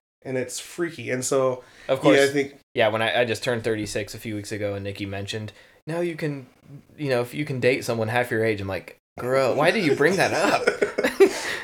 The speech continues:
Speaker 2: You're my
Speaker 1: Yeah.
Speaker 2: wife. Like, don't say that." But anyways, yeah. I didn't mean to get you, uh, off your tangent, but
Speaker 1: No, that, but yeah. So, like, to me, this is like, well, this would be a movie to show their kids if they're, like, if they thought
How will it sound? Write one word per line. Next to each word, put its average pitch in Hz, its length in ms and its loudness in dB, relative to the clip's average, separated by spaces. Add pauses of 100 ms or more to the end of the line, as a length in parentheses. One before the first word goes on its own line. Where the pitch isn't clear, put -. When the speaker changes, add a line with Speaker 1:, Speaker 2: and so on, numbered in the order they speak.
(280)
Speaker 2:
You're 147 120 2
my 143 140 6
Speaker 1:
Yeah. 135 80 8
Speaker 2:
wife. 156 360 4
Like, 131 160 6
don't 180 160 2
say 95 160 2
that." 120 300 2
But 131 140 4
anyways, 120 440 4
yeah. 107 320 2 (300)
I - 100 -10
didn't 120 120 -2
mean 113 120 4
to 117 40 2
get 110 180 0
you, 104 240 4
uh, 101 340 2
off 107 180 -4
your 101 100 -8
tangent, 98 440 -6
but 98 180 -4
Speaker 1:
No, 165 300 10
that, 135 260 4
but 139 180 2
yeah. 151 340 0 (200)
So, 196 340 6 (320)
like, 170 220 6
to 180 140 6
me, 208 200 4
this 165 240 0
is 147 120 -4
like, 131 280 2
well, 139 320 2 (520)
this 170 180 2
would 160 100 -4
be 151 120 4
a 139 60 6
movie 139 280 2
to 131 100 0
show 127 580 0 (100)
their 127 180 -6
kids 123 500 -8
if 131 140 -6
they're, 123 320 -4 (260)
like, 131 220 -2
if 123 100 -12
they 131 120 0
thought 127 420 2